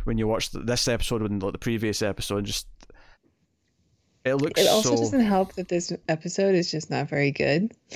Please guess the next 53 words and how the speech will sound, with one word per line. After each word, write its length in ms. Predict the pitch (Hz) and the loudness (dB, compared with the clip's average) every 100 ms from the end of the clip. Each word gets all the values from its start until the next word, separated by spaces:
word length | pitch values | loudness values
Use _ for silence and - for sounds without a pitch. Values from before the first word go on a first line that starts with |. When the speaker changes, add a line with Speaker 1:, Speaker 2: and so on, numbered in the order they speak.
| - - - - - - | -12 -12 -14 -18 -4 -2
Speaker 2:
<laughs> 40 | 214 - 226 - - - - _ _ - | 0 0 -2 -4 -8 -10 -20 _ _ -2
Speaker 1:
I 80 | 175 | 0
think, 240 | 247 - - | 0 -2 -6
'cause 180 | 170 220 | -2 2
I 60 | |
wonder 260 | 214 277 330 | 2 2 0
part 180 | - 208 | 2 2
of 60 | |
the 20 | 190 | 2
reason 140 | 165 | 2
why 80 | 160 | 0
it 60 | 160 | 0
feels 120 | 143 | -2
like 60 | |
it's 100 | 135 | -2
the 60 | - | -2
soap 260 | - 127 143 | -2 0 0
opera 280 | 147 175 | 0 0
is 120 | - 135 | 0 0
that 80 | 117 | 0
it's 120 | 131 | 0
all 120 | 139 | 0
shot 280 | - 139 127 | 0 0 0
in, 60 | |
like, 120 | 127 110 | -2 -2
one 240 | 120 120 | -2 0
set 340 | - 117 117 | 0 2 0
from 160 | - 117 | 0 0
one 140 | 117 | 0
side, 400 | 113 117 107 135 127 | 0 0 2 0 0
as 140 | 117 | -2
if 120 | 117 | -2
it's 100 | 104 | -2
on, 80 | 117 | -2
like, 140 | 113 113 | -2 -4
a 40 | |
studio 300 | - 120 139 | -2 0 0
set. 360 | 143 156 175 - _ _ _ _ _ _ _ _ _ _ - | 0 0 -2 -6 _ _ _ _ _ _ _ _ _ _ -6
Speaker 2:
Mm-hmm. 280 | 202 190 190 | -4 -4 -4
Speaker 1:
So 160 | - 139 | -2 -2
it 100 | 139 | 0
kinda 180 | 147 147 | 0 0
has 160 | 147 | 0
that 160 | 135 - | 0 0
feeling 240 | 117 123 | -2 -2
to 120 | - | -2
it. 60 | 87 | -2
We're 180 | 117 113 | 0 0
all 60 | |
from 180 | 117 113 | 0 -2
one 120 | 110 | -2
side, 440 | 110 113 110 110 107 | 0 0 2 2 0
and, 160 | 104 | -2